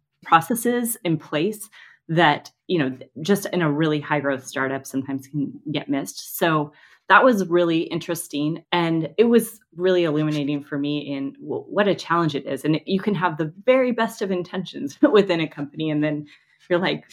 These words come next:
"We're doing what?" <laughs> You know, I didn't realize that that's what's happening. And PayPal as well. I mean, the consumer products at PayPal, I think, are also something that can be really enable a consumer's life and enable, like,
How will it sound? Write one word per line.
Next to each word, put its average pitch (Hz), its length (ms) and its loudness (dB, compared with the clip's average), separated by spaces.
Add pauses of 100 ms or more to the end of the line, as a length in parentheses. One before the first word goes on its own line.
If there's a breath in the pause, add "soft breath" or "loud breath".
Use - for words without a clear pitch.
(260)
"We're 262 100 6
doing 302 300 8
what?" 190 320 2 (180)
<laughs> 247 220 2
You 233 60 6
know, 240 80 10
I 196 120 8
didn't 254 240 6
realize 247 300 4
that - 200 6
that's - 200 6
what's 226 160 4
happening. 226 500 4 (340)
And 233 160 4
PayPal 247 400 0
as 156 140 -2
well. 156 180 2
I 143 40 0
mean, 147 160 0
the 147 80 -4
consumer 151 440 -4
products 143 400 -12
at - 160 -16
PayPal, 143 340 -6
I 143 40 -10
think, - 260 -8
are 139 220 -6 (360 soft breath)
also 185 260 6
something 151 420 0
that 143 120 -4
can 139 440 -2
be 143 400 -2 (480)
really 247 400 4
enable 165 500 0
a 160 80 -2
consumer's 156 580 -2
life 170 280 0
and 151 80 -2
enable, 143 480 -2
like, 135 160 -10